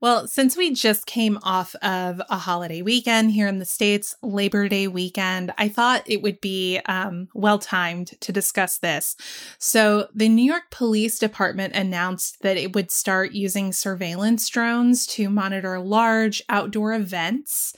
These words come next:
not only over Labor Day weekend, but over a couple of other major events. This move was actually announced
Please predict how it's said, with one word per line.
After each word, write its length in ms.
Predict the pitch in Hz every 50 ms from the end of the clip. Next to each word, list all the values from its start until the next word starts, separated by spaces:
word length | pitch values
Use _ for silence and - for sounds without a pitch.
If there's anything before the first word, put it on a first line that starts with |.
| - - - - - - - - _ _ _
not 380 | - 220 240 277 349 381 392 -
only 300 | 294 294 277 269 269 254 214
over 300 | 214 208 202 208 226 240
Labor 300 | 233 214 196 196 202 202
Day 160 | 202 208 202
weekend, 540 | 196 185 175 180 - 214 214 233 254 254 262
but 320 | 254 202 190 190 190 - -
over 340 | 202 196 196 196 208 208 208
a 120 | - 190
couple 300 | 208 - 214 214 214 214
of 80 | 214 214
other 480 | - 214 196 202 208 214 220 233 233 - _
major 380 | 214 202 202 208 208 214 208 208
events. 600 | 196 180 190 165 180 220 302 302 - - - - - - - - - - - _
This 200 | 220 220 220 - -
move 340 | 233 247 269 277 262 240 233
was 200 | 226 214 214 - -
actually 720 | - 214 196 202 202 - - - 220 208 208 208 202 196 -
announced 840 | 202 196 196 190 185 180 180 175 180 202 247 285 294 - - - -